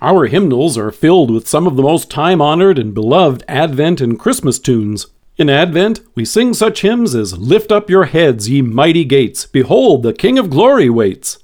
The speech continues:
It's based on Psalm twenty-four. And at Christmas we sing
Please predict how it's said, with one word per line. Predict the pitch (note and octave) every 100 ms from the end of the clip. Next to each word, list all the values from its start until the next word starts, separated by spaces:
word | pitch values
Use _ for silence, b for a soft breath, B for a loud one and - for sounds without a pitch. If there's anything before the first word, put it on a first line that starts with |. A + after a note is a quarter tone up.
| _
It's | D#3+ F3+
based | D#3+ A3 -
on | B2+ A#2+
Psalm | A#2+ E3 F3 C#3
twenty-four. | E3 E3+ C3 F#3+ A#3 G#2 - _ -
And | F3+
at | C#3+
Christmas | - F3 F#3+ F#3 -
we | D#3
sing | D3 F3 F#3 F3